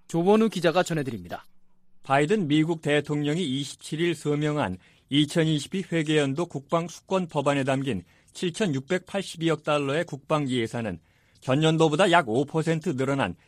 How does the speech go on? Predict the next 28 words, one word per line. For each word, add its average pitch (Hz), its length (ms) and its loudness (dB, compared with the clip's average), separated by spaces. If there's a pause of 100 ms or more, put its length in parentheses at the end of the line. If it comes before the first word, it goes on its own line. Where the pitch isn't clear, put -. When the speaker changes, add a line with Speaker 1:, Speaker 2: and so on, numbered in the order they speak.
(100)
Speaker 2:
역대 131 260 -2
최대 202 380 -2
규모입니다. 101 540 -4 (460)
새 - 180 -2
국방 185 440 2
예산은 151 520 2
미군 165 380 2
연봉 156 400 2
이점칠 165 560 -2
퍼센트 180 480 -6
인상과 127 640 0 (320)
중국과 170 540 2
러시아, 147 460 2 (260)
이란, 170 260 2
북한 156 360 -4
등 120 180 -2 (280)
미국의 151 440 2
적대국에 160 640 0
대응하기 139 580 2
위한 170 280 0
계획을 156 500 2
포함한 156 460 -2 (300)
다양한 147 460 4
국가안보 156 640 -2
우선순위를 143 680 -2
다루는 131 440 -2
내용이 147 400 2
포함됐습니다. 120 880 -4